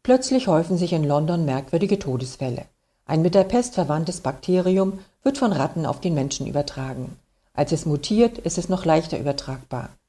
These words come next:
Mittendrin steckt Nadi, eine junge Inderin, die ihr Glück in London sucht und dort auf den Wissenschaftler Louis Mendeles trifft,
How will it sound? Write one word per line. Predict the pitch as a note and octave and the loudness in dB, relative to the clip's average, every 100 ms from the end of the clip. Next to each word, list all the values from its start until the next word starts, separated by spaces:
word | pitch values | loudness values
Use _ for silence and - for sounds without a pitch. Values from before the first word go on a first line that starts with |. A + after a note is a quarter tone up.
| _ _ _ _ | _ _ _ _
Mittendrin | - E3 F3+ F3+ A#3 | -4 0 2 4 4
steckt | C4 D#3 D3 | 4 0 -2
Nadi, | C#3+ C#3 D#3 F#3+ G3 - | -2 0 2 0 -2 0
eine | E3 D#3+ | 0 4
junge | F3 G3 - | 4 4 2
Inderin, | D3+ D3 C3 B2 B2+ | 0 0 0 -2 -4
die | C3+ | -2
ihr | C3 | 0
Glück | D3+ A#3 A#3 | 2 2 2
in | D3+ | 0
London | D3 E3+ F3+ | 2 2 2
sucht | E3 F#3 F#3 - _ _ | 2 0 -2 -12 _ _
und | G#3+ G#3 | -2 2
dort | G#3 A3+ - | 4 4 2
auf | E3 | -2
den | - C#3+ | -2 0
Wissenschaftler | E3 F#3+ F#3 F3 F3 F#3 E3+ | 0 -2 -2 -2 -2 0 2
Louis | D3 F3+ F#3 | 2 2 0
Mendeles | E3 D3+ C#3 C3+ C3+ | 0 2 0 -2 -6
trifft, | - C3 B2+ - | -8 -8 -10 -16